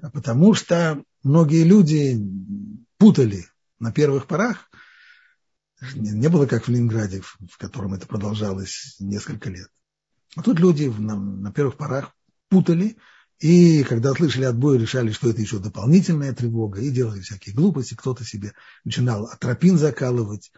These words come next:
а это уже было просто опасно. В общем, были ужасны. И решили тогда, тогда командование тылом решило, что оно будет передавать сообщения по радио.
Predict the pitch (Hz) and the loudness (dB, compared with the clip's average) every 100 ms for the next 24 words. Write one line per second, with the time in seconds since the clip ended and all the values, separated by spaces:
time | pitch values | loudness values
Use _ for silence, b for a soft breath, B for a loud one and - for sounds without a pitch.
0 | b b b 107 104 117 107 101 101 143 | b b b -10 -6 -4 -4 -6 -6 -2
1 | 160 - 117 170 101 - - 160 156 143 | -2 -2 -8 -8 -10 -14 -12 -4 -2 -2
2 | 139 127 101 - _ _ _ _ _ _ | -2 -2 -4 -10 _ _ _ _ _ _
3 | _ _ _ B B B _ _ _ _ | _ _ _ B B B _ _ _ _
4 | 156 151 - 240 220 170 131 127 170 262 | 4 4 6 6 6 6 2 2 2 0
5 | - 151 131 185 - 120 156 156 131 113 | -2 -6 -2 -2 0 -2 0 2 2 0
6 | 104 95 90 _ _ - 208 190 123 117 | -4 -8 -14 _ _ 0 2 2 0 -2
7 | 175 196 170 113 110 113 180 175 - 110 | 0 0 -2 -4 -6 -2 -2 -2 -6 -8
8 | 107 117 175 - - _ _ - 120 - | -6 -4 -4 -4 -14 _ _ -8 -6 0
9 | 185 175 135 190 147 131 117 120 | 2 2 2 0 0 -2 -4 -6